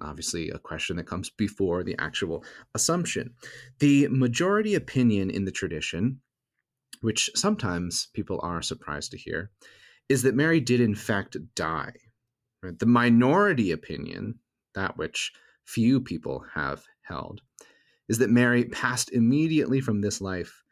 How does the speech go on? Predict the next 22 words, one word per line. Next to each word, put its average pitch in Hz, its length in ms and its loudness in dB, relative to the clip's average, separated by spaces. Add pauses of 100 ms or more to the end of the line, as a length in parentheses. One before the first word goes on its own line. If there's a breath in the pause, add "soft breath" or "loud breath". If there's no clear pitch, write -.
(300)
to 117 220 4
the 95 80 2
next, - 500 -6
to - 80 -8
the 95 100 -2
life 92 240 0
of 85 120 -4
resurrected 82 500 -6
glory, 76 380 -6 (400 loud breath)
immediately. 95 680 -4 (1400 loud breath)
Now, 117 200 4
the 110 100 4
dogmatic 127 800 2
definition 104 840 0 (360)
of 87 160 -8
Mary's 76 480 -4
Assumption 82 600 -6 (1120 soft breath)
does 214 360 4
leave 147 280 4
this 120 160 2
question 104 600 0
ambiguous, - 1200 -2